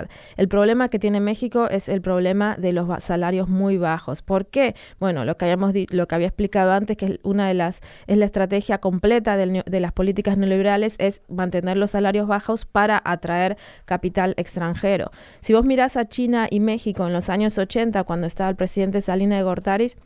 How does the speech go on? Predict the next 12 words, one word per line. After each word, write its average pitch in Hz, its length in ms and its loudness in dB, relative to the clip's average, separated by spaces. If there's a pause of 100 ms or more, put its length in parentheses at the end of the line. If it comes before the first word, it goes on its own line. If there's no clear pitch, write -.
(720)
México 269 480 0 (260)
tenía, 208 640 4
eh, 190 400 0
mej-, 190 240 0
mejores, 226 800 0
em, 165 640 -2 (380)
los 196 240 0
empleados 190 420 2
de 220 80 4
México 208 380 0
tenían 196 420 0
mejores, 202 640 -2